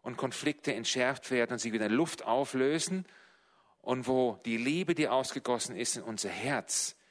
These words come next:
ihre Wirkung zeigt und sich auswirkt und einen Unterschied macht in unseren Beziehungen, unserem Leben. Und dazu befähigst du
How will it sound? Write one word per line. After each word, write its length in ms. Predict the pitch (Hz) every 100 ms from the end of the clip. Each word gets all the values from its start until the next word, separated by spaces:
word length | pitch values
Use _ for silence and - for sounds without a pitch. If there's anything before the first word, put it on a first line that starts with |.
| _ _
ihre 360 | 113 117 107
Wirkung 460 | 131 156 156 139 123
zeigt 420 | - 117 87 -
und 120 | 107
sich 240 | 98 107 -
auswirkt 840 | 110 120 - 113 95 73 - - _ _ -
und 120 | 120
einen 200 | 117 117
Unterschied 680 | - 131 139 135 - 113 -
macht 340 | 104 80 - - _ _ -
in 80 | 127
unseren 240 | 120 98
Beziehungen, 680 | 98 - - 143 156 147 139
unserem 340 | 101 101 98
Leben. 420 | 85 87 82 73 - - - -
Und 160 | 117
dazu 300 | 131 139 -
befähigst 600 | - 113 - 131 135 -
du 220 | 123 120